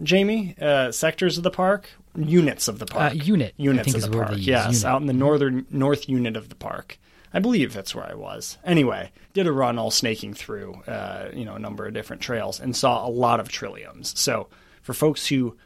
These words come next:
Speaker 1: don't want to or don't have the time to, uh, leave the Portland area, if that's where they live, trilliums are on display now out in Forest Park.
Speaker 2: The trilliums are such a great forest wildflower.
Speaker 1: Mm-hmm.
Speaker 2: We're so used to seeing these, these big meadow wildflowers like we've been talking about.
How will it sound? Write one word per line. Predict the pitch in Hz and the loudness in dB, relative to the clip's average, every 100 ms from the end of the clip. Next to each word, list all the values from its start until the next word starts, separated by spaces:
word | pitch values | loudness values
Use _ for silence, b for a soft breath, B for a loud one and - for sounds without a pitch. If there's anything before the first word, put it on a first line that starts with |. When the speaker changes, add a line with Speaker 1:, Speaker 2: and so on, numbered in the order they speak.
| b b 165 113 | b b -12 2
Speaker 1:
don't | 139 156 147 | 4 4 4
want | 127 127 123 - | 2 2 0 0
to | 139 127 127 113 | 2 4 4 2
or | |
don't | 117 117 | 0 -2
have | 113 113 117 | -2 -4 -4
the | |
time | 95 - 127 113 101 | -6 2 2 2 0
to, | - 120 110 101 | -2 0 0 0
uh, | 101 | -2
leave | 104 120 113 107 - _ - | -2 -2 -2 -4 -12 _ -6
the | 123 | -4
Portland | - 113 120 117 | -2 -2 0 2
area, | 120 165 | 2 2
if | 185 | 0
that's | - - - | -4 -6 -6
where | 104 | -6
they | 104 | -6
live, | 104 113 165 - b b b | -4 -2 -4 -10 b b b
trilliums | - 151 165 160 131 | -2 2 4 4 2
are | 123 | 0
on | 127 139 | -2 -2
display | 127 135 127 | 0 2 2
now | 120 117 104 82 - | 2 0 -4 -10 -12
out | 113 - | -14 -16
in | |
Forest | - 117 - - | -14 -14 -12 -12
Park. | - - - - | -12 -14 -20 -8
Speaker 2:
The | 123 | -6
trilliums | - 160 143 117 | 2 4 4 0
are | |
such | 113 - 123 | -2 -4 -4
a | |
great | 101 117 101 | -6 -6 -8
forest | - 104 101 104 - - | -10 -10 -8 -8 -12 -8
wildflower. | 131 120 113 110 | -4 -4 -4 -4
Speaker 1:
Mm-hmm. | 104 | -6
Speaker 2:
We're | 135 | -2
so | 196 | 0
used | 214 | 0
to | 151 | 0
seeing | 151 135 | 0 0
these, | 117 101 | 0 -4
these | 110 101 | -10 -10
big | - 123 | -6 -6
meadow | 104 92 92 95 113 113 | -6 -8 -8 -4 -2 -2
wildflowers | 110 113 117 131 120 123 117 | -2 -4 -4 -2 0 -2 -4
like | 107 | -8
we've | 107 | -10
been | 104 | -10
talking | 101 107 - | -10 -12 -10
about. | 139 139 143 | -6 -4 -6